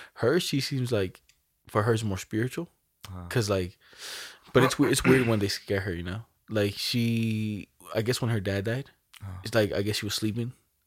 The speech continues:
Speaker 1: and then she felt like someone sat on the side of the bed, you know?
Speaker 2: Uh-huh.
Speaker 1: It just kinda touched her like that, and then they left.
Speaker 2: Yeah.
Speaker 1: And then, like, I, my mom said she had a dream that, about her dad. So then she was like, "Oh, it could have been him." And then just recently, I think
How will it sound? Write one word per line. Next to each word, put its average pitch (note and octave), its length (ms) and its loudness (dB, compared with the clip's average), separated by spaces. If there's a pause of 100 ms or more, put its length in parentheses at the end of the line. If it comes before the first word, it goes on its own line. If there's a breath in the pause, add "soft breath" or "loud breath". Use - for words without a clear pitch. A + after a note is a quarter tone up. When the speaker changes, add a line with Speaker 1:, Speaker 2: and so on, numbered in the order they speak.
(140)
Speaker 1:
and G#2 140 2
then G2+ 80 2
she - 120 -2
felt F2 220 -4
like D#2 160 -8
someone F2 160 -8
sat - 160 -4
on B1+ 80 -8
the - 60 -8
side F#2 140 -2
of E2+ 40 -4
the C#2+ 60 -10
bed, F2 200 -6
you F2 60 -10
know? G2 140 -8 (260)
Speaker 2:
Uh-huh. F2+ 100 -12 (200 loud breath)
Speaker 1:
It G2+ 40 -2
just A2 120 0
kinda G2 180 2
touched A2 220 -2
her A#2 40 -2
like G2 220 -4
that, A2 200 -2 (360)
and G#2+ 80 0
then G2+ 80 0
they F#2+ 80 0
left. - 380 -6 (640)
Speaker 2:
Yeah. - 200 -16
Speaker 1:
And A2+ 80 4
then, A2+ 140 4
like, G#2+ 380 2
I, A2 260 4
my G#2+ 160 2
mom B2+ 260 4
said A#2 200 0
she - 80 0
had G#2+ 80 2
a G#2 60 2
dream A2 240 0
that, G2 260 0 (420 loud breath)
about G2+ 200 4
her G#2 80 2
dad. G#2 260 0 (580)
So A2+ 140 2
then G#2 200 2
she G#2+ 120 -6
was F#2+ 80 -6
like, E2 100 0
"Oh, E2+ 240 -2 (280)
it G2+ 60 -10
could C3 100 0
have G2+ 80 0
been G#2+ 120 -2
him." A2+ 260 -4
And A#2+ 140 0
then C#3+ 320 2 (440 loud breath)
just A#2+ 180 2
recently, A#2+ 640 2
I A2 80 -2
think A#2 480 -2